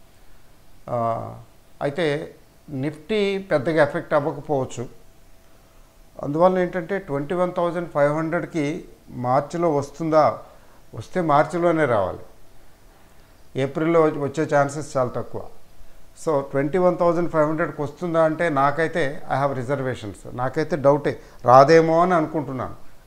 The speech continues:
రాకుండా ఉంటే మంచిది, అది wishful థింకింగే కావచ్చు. రాకుండా ఉంటే మంచిది. మరీ ట్వంటీ ఫైవ్, ఇంకొక నాలుగు వందలు, మూడు వందల యాభై పాయింట్లు తగ్గితే కొంచెం ఇంకా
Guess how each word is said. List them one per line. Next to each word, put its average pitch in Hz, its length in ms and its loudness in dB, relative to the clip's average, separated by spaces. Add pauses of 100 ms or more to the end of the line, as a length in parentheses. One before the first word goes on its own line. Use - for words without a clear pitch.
(120)
రాకుండా 143 360 -2
ఉంటే 170 180 0
మంచిది, 185 460 -2 (100)
అది 135 160 -4
wishful 135 420 -6
థింకింగే 151 420 -2
కావచ్చు. 123 500 -2 (480)
రాకుండా 120 360 0
ఉంటే 147 180 -2
మంచిది. 156 320 -4
మరీ 147 360 0
ట్వంటీ 143 360 -6
ఫైవ్, 135 160 -12 (340)
ఇంకొక 127 320 -2
నాలుగు 127 480 2
వందలు, 139 200 -2
మూడు 131 220 -4
వందల 135 180 -4
యాభై 127 180 -2
పాయింట్లు 131 400 -4
తగ్గితే 131 320 -6
కొంచెం 131 640 -6
ఇంకా 120 500 -2